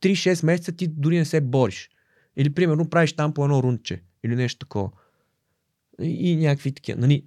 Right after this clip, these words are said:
това е абсурдно. Това е абсурдно. Това, а, м, а, а, ако ще да ми кажат, че други ден ще направя един милион ученици, нали, и, и, и, и сто клуба,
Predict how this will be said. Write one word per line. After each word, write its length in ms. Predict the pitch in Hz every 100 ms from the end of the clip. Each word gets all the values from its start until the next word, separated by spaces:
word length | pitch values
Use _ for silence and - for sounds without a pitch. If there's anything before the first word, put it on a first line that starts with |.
| -
това 220 | 120 107
е 100 | 120 143
абсурдно. 500 | 143 - 170 127 92 - _ _ _ _ _ _ -
Това 80 | 107
е 40 |
абсурдно. 400 | - - 117 92 - _ _ _ -
Това, 220 | 123 127 - - _ _ _ _
а, 160 | - 104 - -
м, 520 | 123 131 127 123 117 107 - - _ _
а, 300 | - 76 80 -
а, 160 | 143 -
ако 400 | - 120 - 120 - -
ще 200 | 120 151
да 80 | 180
ми 140 | 196
кажат, 280 | 170 170 175
че 120 | 170
други 220 | 131 147 156
ден 140 | 139
ще 140 | 139
направя 380 | 123 117 135 135
един 160 | 123 127
милион 280 | 120 113 104
ученици, 640 | 98 95 95 - 165 202 _ _ _ _ _ -
нали, 380 | 98 101 180 - _ _ _ _ _ -
и, 320 | 120 123 113
и, 120 | 113 -
и, 140 | 117 107
и 100 | 110
сто 300 | - - 131
клуба, 440 | - 110 92 147